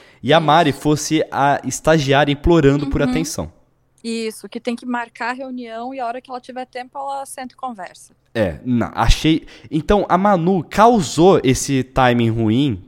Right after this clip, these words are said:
Speaker 1: que
Speaker 2: Uhum.
Speaker 1: "Ah, ai, Mari, mas eu tô exausta, eu não quero falar disso.
Speaker 2: É.
Speaker 1: Ai, não sei." Você causou
Speaker 2: Não, é.
Speaker 1: isso, Manu, ao não querer conversar com ela.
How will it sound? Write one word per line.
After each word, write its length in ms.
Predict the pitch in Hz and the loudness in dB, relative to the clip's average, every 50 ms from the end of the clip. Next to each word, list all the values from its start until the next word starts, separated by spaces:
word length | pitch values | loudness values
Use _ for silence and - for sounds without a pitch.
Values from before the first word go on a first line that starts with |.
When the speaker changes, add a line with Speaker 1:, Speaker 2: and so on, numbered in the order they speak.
| _ _ | _ _
Speaker 1:
que 200 | - - 107 90 | -10 -6 -4 -4
Speaker 2:
Uhum. 300 | 78 90 90 - 226 226 - 82 165 180 | -4 -6 -6 -6 -6 -6 -6 -10 -12 -10
Speaker 1:
"Ah, 260 | 202 196 214 240 294 - - | -10 -10 -8 -10 -12 -8 -4
ai, 200 | 175 185 202 202 | 0 2 2 2
Mari, 220 | 190 190 190 190 185 | 2 2 0 0 0
mas 120 | 185 185 | -2 -4
eu 40 | 185 | -6
tô 140 | 185 - 190 | -4 -2 -2
exausta, 480 | 196 190 160 156 165 170 170 165 - | -2 -2 0 2 2 2 2 0 -2
eu 60 | 175 170 | -6 -4
não 40 | |
quero 160 | 170 180 170 175 | -4 -4 -4 -6
falar 200 | - - 165 160 | -4 -6 -6 -6
disso. 280 | 139 139 151 156 - | -4 -4 -6 -4 -2
Speaker 2:
É. 80 | 277 302 | 0 0
Speaker 1:
Ai, 240 | - 170 170 160 156 143 | 0 0 -2 -4 -6 -10
não 60 | 143 | -12
sei." 120 | - - - - - - _ _ _ - - 135 107 - | -14 -14 -18 -20 -20 -20 _ _ _ -20 -20 -20 -20 -14
Você 380 | 135 123 156 175 - - 190 190 | -6 -2 -2 -2 0 2 0 0
causou 400 | 196 - 208 208 190 170 196 214 | 2 4 4 4 4 4 4 4
Speaker 2:
Não, 60 | 196 | 4
é. 40 | 175 | 4
Speaker 1:
isso, 180 | 143 - - 131 | 2 -2 -2 -2
Manu, 340 | 120 107 101 87 80 - - _ _ _ _ - | 0 0 0 -2 -6 -10 -16 _ _ _ _ 0
ao 160 | 113 113 120 | 0 2 2
não 220 | 131 139 143 156 151 | 2 0 0 -2 -4
querer 220 | - 170 156 151 | -4 -4 -6 -4
conversar 320 | 143 143 143 147 - 151 139 | -4 -6 -8 -6 -6 -8 -6
com 120 | - 135 | -4 -4
ela. 240 | 107 82 78 76 _ | -6 -6 -6 -10 _